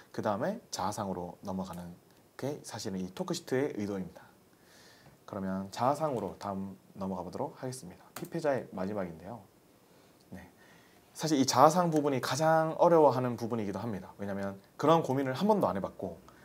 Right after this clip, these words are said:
그런 질문을 한 번도 안 받아봤기 때문에 나의 자아상, 특히 일하는 일터에서의 자아상, 이거 굉장히 사람들이 물음표를 많이 던지는 순간인데 이제 나 스스로가 충분히 고민해야 되는 상황인 거죠, 어떻게 보면.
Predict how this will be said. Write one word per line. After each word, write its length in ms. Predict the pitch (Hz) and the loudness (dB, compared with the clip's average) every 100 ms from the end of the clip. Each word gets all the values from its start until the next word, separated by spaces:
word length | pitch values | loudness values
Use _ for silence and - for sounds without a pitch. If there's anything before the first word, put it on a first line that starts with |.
| - | -14
그런 200 | - 123 | -6 -4
질문을 500 | 117 135 147 143 135 | -2 -2 -2 -2 -2
한 140 | 131 185 | 0 4
번도 300 | 190 151 - | 6 6 4
안 120 | 110 | 4
받아봤기 420 | 135 135 110 104 | 4 4 0 -8
때문에 420 | 95 90 95 113 85 - - - - | -10 -10 -10 -10 -12 -20 -20 -12 -4
나의 200 | 101 101 | -2 -2
자아상, 640 | - 113 135 156 151 151 - - | -2 -2 -2 -2 -6 -8 -12 -12
특히 340 | 180 127 - - | -6 -6 -4 -2
일하는 520 | 135 160 190 185 165 | -2 2 2 2 0
일터에서의 600 | 143 156 185 - 175 226 | -4 -2 -2 0 0 -2
자아상, 400 | - 95 95 87 - _ - - - | -8 -8 -10 -16 -20 _ -20 -18 -12
이거 100 | 110 | -8
굉장히 520 | 117 117 117 95 92 - - - - | -4 -2 -2 -2 -6 -12 -20 -20 -8
사람들이 300 | 135 127 110 | -4 -2 0
물음표를 340 | 117 151 135 | -2 -2 -2
많이 200 | 101 95 | -2 -4
던지는 320 | 98 107 110 98 | -4 -8 -8 -8
순간인데 640 | 151 143 92 85 104 87 - - - _ | -6 -4 -4 -8 -10 -12 -20 -20 -20 _
이제 160 | - 185 | -8 -4
나 140 | 185 | -2
스스로가 600 | 185 190 190 190 160 226 - - | -2 -2 0 0 2 0 -4 -8
충분히 320 | 240 214 156 | -2 0 0
고민해야 460 | - 117 127 165 165 | -2 -4 -2 0 0
되는 160 | 107 | -2
상황인 540 | 98 165 165 165 - 107 | -4 -4 -4 -6 -8 -8
거죠, 180 | 92 - | -8 -10
어떻게 220 | - 98 | -14 -14
보면. 380 | 87 82 110 | -14 -14 -14